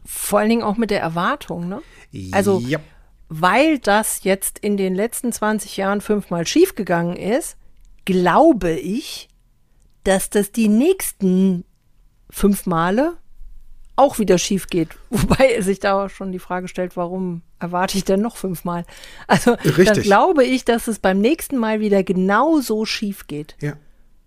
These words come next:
Speaker 1: Hm.
Speaker 2: Also was Menschen da für einen Ballast mit sich rumschleppen
Speaker 1: Mhm.
Speaker 2: und den nächsten Partner dann auch gleich noch damit zu beladen.
Speaker 1: Ja, klar.
Speaker 2: Also eins sage ich dir von vornherein, bei meinen letzten fünf Beziehungen ging's aus diesem, diesem Grund schief.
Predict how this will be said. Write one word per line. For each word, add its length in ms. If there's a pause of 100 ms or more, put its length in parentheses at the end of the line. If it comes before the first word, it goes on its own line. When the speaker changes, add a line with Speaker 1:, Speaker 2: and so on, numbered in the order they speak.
(340)
Speaker 1:
Hm. 240
Speaker 2:
Also 160
was 140
Menschen 360
da 120
für 180
einen 180
Ballast 460
mit 160
sich 220
rumschleppen 720 (100)
Speaker 1:
Mhm. 320 (460)
Speaker 2:
und 180
den 140
nächsten 340
Partner 260
dann 140
auch 140
gleich 240
noch 100
damit 320
zu 200
beladen. 920 (500)
Speaker 1:
Ja, 160
klar. 300
Speaker 2:
Also 180
eins 280
sage 160
ich 60
dir 120
von 140
vornherein, 500
bei 80
meinen 200
letzten 260
fünf 200
Beziehungen 400
ging's 220
aus 160
diesem, 240
diesem 200
Grund 220
schief. 320